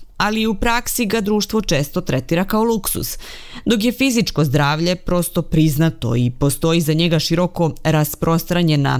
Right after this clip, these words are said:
institucionalna podrška, briga o mentalnom zdravlju i dalje je obavijena stigmom,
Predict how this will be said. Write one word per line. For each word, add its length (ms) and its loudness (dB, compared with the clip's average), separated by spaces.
institucionalna 920 2
podrška, 580 -2
briga 600 2
o 100 0
mentalnom 680 2
zdravlju 600 0
i 160 2
dalje 520 2
je 260 2
obavijena 600 2
stigmom, 720 -2